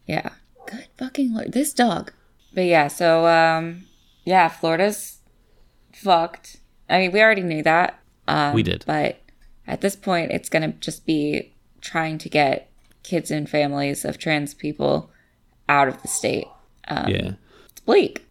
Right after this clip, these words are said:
Speaker 2: Bleak.
Speaker 1: Uh, in other news, Flavortown has fallen.
Speaker 2: What's Flavortown?
Speaker 1: You know, um, former hometown
Speaker 2: It
Speaker 1: hero Guy Fieri
Speaker 2: Oh, yes. Mm-hmm.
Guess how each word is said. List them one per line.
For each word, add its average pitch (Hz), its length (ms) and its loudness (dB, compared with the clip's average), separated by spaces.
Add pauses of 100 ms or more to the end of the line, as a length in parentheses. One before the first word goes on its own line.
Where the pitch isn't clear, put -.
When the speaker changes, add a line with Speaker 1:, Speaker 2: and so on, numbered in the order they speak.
(120)
Speaker 2:
Bleak. 98 440 -4 (200)
Speaker 1:
Uh, 208 260 4
in 208 160 4
other 254 220 6
news, 185 280 2
Flavortown 240 640 2
has 202 180 -2
fallen. 180 520 2 (160)
Speaker 2:
What's - 240 -8
Flavortown? 120 600 -2 (220)
Speaker 1:
You 392 200 4
know, 214 520 6
um, 190 520 2 (220)
former 226 380 2
hometown 175 440 0
Speaker 2:
It 185 60 -2
Speaker 1:
hero 156 320 -2
Guy 170 320 2
Fieri 170 600 0 (240)
Speaker 2:
Oh, 135 480 6
yes. 101 200 0
Mm-hmm. 107 220 -4